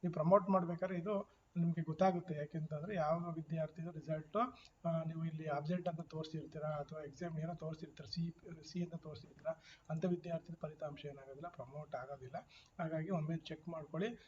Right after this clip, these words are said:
up to ಎಲ್ಲ, ಆ, ಎಲ್ಲ ನಾಲ್ಕು ಎಫ್ ಎಗಳು, ಎಲ್ಲ ನಾಲ-, ಎರಡು ಎಸ್ ಎಗಳನ್ನ ಚೆಕ್ ಮಾಡಿ, ಕ್ಲಾಸ್ ವೈಸ್ ಚೆಕ್ ಮಾಡ್ಕೋಬೇಕು.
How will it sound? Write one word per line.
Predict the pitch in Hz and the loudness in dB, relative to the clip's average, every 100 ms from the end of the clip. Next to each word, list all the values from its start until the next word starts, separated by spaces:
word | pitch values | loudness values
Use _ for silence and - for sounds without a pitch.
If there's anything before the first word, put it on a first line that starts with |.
| - - | -6 -4
up | 170 - | 0 6
to | 202 | 6
ಎಲ್ಲ, | 165 190 | 10 12
ಆ, | 190 - - 175 165 160 | 12 12 4 4 4 2
ಎಲ್ಲ | 143 180 | 2 4
ನಾಲ್ಕು | 175 160 185 | 4 4 6
ಎಫ್ | 180 - | 4 4
ಎಗಳು, | 185 180 202 | 2 2 2
ಎಲ್ಲ | 151 170 | 6 8
ನಾಲ-, | 175 156 156 160 | 8 6 2 0
ಎರಡು | - 165 170 | 0 0 0
ಎಸ್ | 160 | 0
ಎಗಳನ್ನ | 160 156 190 | -4 -2 -2
ಚೆಕ್ | 196 156 - | -2 -4 -4
ಮಾಡಿ, | 151 139 151 | -4 -4 -6
ಕ್ಲಾಸ್ | - 127 170 - | -2 4 4 4
ವೈಸ್ | 165 | -6
ಚೆಕ್ | - 131 | -6 -10
ಮಾಡ್ಕೋಬೇಕು. | 135 127 - 135 - 240 | -10 -12 -14 -14 -6 -6